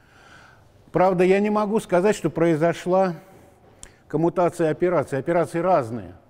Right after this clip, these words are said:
Произведение по П есть там и там. Но в первоначальном выражении для дзета стоит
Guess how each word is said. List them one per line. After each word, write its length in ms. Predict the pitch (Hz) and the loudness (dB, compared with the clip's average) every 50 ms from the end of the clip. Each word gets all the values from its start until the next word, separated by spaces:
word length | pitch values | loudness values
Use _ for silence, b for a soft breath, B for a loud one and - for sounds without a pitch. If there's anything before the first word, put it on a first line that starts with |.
| _ b b b b b - | _ b b b b b -4
Произведение 640 | - 151 151 131 165 175 170 202 208 202 190 185 | -2 -2 0 2 0 2 2 2 2 2 0 0
по 160 | 185 185 185 | 0 0 -2
П 220 | 190 - 220 220 190 | 0 2 4 4 4
есть 200 | 160 147 - - | 4 2 -2 -4
там 220 | 175 170 170 180 | -4 -2 -2 -2
и 40 | 190 | -2
там. 340 | 180 - 160 120 87 87 82 - - b b b b b b b b b - | -2 -2 -2 -2 -2 -8 -16 -20 -20 b b b b b b b b b -4
Но 480 | 151 165 175 170 139 113 101 95 - - | 0 0 2 2 0 -2 -6 -10 -18 -20
в 60 | - _ | -10 _
первоначальном 720 | 156 147 160 165 156 170 170 - - 196 180 160 151 156 | -2 0 0 0 0 0 0 0 -2 0 0 2 2 2
выражении 500 | 160 160 165 160 147 160 151 147 143 143 | 4 4 2 2 2 2 2 2 2 0
для 300 | 131 120 117 139 151 139 | 0 -2 0 0 0 0
дзета 580 | 123 123 143 190 240 240 - - 131 101 98 95 - - - - - - - - - - - - - - - - - - | 0 -2 0 0 0 0 2 -2 -2 -4 -4 -10 -14 -18 -18 -18 -18 -20 -20 -18 -18 -14 -12 -12 -12 -12 -14 -16 -16 -16
стоит 500 | - - - 156 160 175 196 202 196 - | -14 -2 0 2 4 6 4 4 2 -2